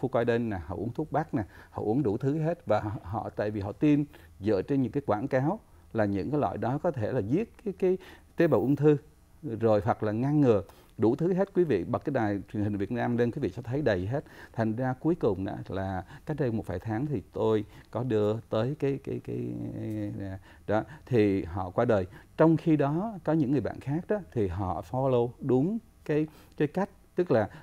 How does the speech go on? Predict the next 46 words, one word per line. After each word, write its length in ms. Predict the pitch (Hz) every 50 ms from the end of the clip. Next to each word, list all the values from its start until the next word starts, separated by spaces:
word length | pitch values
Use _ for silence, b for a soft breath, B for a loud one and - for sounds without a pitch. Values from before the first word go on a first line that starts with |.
| B -
đây 180 | - 139 139 135
là 80 | 123
một 80 | 107 92 -
cái 60 | -
trường 140 | - 101 95
hợp 140 | 101 104 -
điển 140 | 90 87 -
hình 220 | 131 117 104 95 87 -
mà 100 | - 98
tôi 220 | 95 - 120 113 110
rất 180 | 131 165 -
là 60 | 113 95
happy 360 | 95 127 151 - - 120 113
trong 160 | - 123 113
trường 160 | - - 101
hợp 240 | 92 104 101 95 -
chị, 120 | - 98 - - -
chị 140 | - 85 85
Jenny 360 | - 131 117 120 123 117 120 120
đó. 100 | 135 160 B B B B B -
Tức 160 | 185 180 -
là 180 | 127 107 92 - B B B
khi 200 | - - 160 139
mà 160 | 131 120 107 101
mình 160 | 104 98 98
thấy 240 | - 117 123 135 165
một 220 | 185 165 107 - -
cái 200 | - 151 156 147 - -
group 200 | 123 147 185 -
bác 140 | - 147 -
sĩ 120 | - -
đầu 160 | 127 127 98 92
tiên 300 | - 127 120 123 120 107 - - - - 110 101 95 90
rồi 160 | 104 98 90
họ 440 | 87 90 107 92 85 92 92 87 85 B B B B B _
có, 480 | - 127 139 151 165 185 180 170 147 139 127 123 117 110 101
họ, 260 | 101 90 - 78 92
họ, 100 | 90 101
họ 260 | 92 87 85 90 - 107
đưa 240 | 117 117 120 123
ra 120 | 120 127 123
cái 160 | 117 - 147
ý 60 | 127
kiến, 200 | 120 - 127 117
họ 100 | 131 107
nói 240 | 95 95 98 120 147